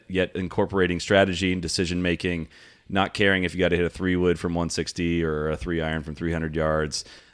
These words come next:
Like, I played at Stadium a week before this trip, like, from the tips, and didn't have, like, a fraction of the enjoyment that I had at any single one round at Bandon. And I,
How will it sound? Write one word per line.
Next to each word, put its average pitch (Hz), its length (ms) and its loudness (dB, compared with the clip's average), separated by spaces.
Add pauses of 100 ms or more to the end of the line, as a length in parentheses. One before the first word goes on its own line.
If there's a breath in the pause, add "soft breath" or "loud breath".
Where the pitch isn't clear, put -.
Like, 87 120 -4
I 90 60 8
played 110 540 4
at 98 180 -2
Stadium 110 360 4
a 95 40 4
week 98 220 4
before 101 300 2
this 92 100 2
trip, 101 260 2
like, 85 140 -2
from 98 140 -2
the 92 80 -2
tips, - 320 -2
and 82 160 -2
didn't 92 260 -2
have, 85 260 0
like, 76 140 -2
a 76 80 -2
fraction 82 760 0
of 80 140 4
the 80 100 4
enjoyment 78 460 2
that 76 100 0
I 73 80 2
had 76 240 2
at 69 80 0
any 73 180 -2
single 76 380 0
one 76 340 0 (320 loud breath)
round 78 300 0
at - 100 -8
Bandon. 73 280 -6
And 76 120 -4
I, 95 80 0